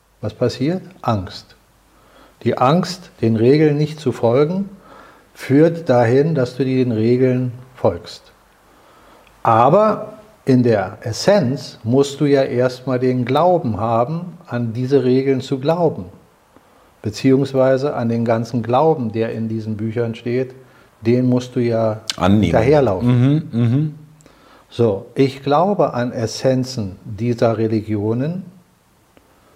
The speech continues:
Speaker 1: sehr wohl, aber ich glaube nicht an die Religion.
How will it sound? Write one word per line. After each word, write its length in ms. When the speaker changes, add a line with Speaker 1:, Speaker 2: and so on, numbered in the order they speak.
Speaker 1:
sehr 300
wohl, 380
aber 180
ich 100
glaube 300
nicht 180
an 100
die 80
Religion. 640